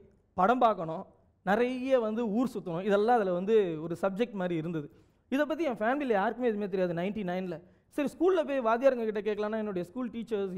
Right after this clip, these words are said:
யாருக்குமே அதை பத்தி எதுவும் தெரியல. ஆனா அடம் பிடிச்சிட்டேன், இதுல தான் நான் சேருவேன்னு. விஸ்காம் ஜாயின் பண்ணேன். ட்வெல்த்தில் பாஸ் ஆகணும் மாட்டணும் அப்படின்னு சொல்லிட்டு ஹால் டிக்கெட் கொடுக்காம என்னுடைய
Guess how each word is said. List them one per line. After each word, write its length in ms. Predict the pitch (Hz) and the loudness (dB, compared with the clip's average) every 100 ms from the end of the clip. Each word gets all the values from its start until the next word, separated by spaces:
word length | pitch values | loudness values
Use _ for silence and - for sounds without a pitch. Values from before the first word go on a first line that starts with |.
| 175 | 0
யாருக்குமே 380 | 233 262 240 214 | 0 0 -2 -4
அதை 80 | 185 | -6
பத்தி 140 | 180 170 | -6 -6
எதுவும் 200 | 175 165 | -6 -8
தெரியல. 220 | 156 143 - _ - 175 | -10 -12 -16 _ -8 -4
ஆனா 120 | 185 170 | -2 -2
அடம் 240 | 170 220 | 0 -2
பிடிச்சிட்டேன், 360 | 196 190 202 - - - | -2 -6 -8 -8 -12 -6
இதுல 180 | 160 160 | -2 0
தான் 120 | 185 202 | -2 -2
நான் 140 | 170 - | -4 -4
சேருவேன்னு. 400 | 180 165 160 - _ _ _ _ _ 170 | -2 -2 -4 -10 _ _ _ _ _ -6
விஸ்காம் 320 | 185 240 214 | -2 0 0
ஜாயின் 200 | 185 180 175 | 0 -2 -4
பண்ணேன். 260 | 160 160 - _ _ - | -8 -10 -14 _ _ -2
ட்வெல்த்தில் 480 | 208 240 262 247 214 202 208 180 | 4 4 2 0 2 2 0 0
பாஸ் 240 | 202 220 220 | 0 2 0
ஆகணும் 340 | 220 214 208 | 0 -2 -2
மாட்டணும் 420 | 180 190 208 196 | -4 -2 -4 -2
அப்படின்னு 260 | 190 185 190 | -2 -4 -4
சொல்லிட்டு 260 | 185 185 151 | -2 -2 2
ஹால் 240 | 175 240 | 2 2
டிக்கெட் 240 | 254 233 233 | 2 -2 0
கொடுக்காம 300 | 190 185 185 | -2 -2 -2
என்னுடைய 200 | 170 165 | -2 -2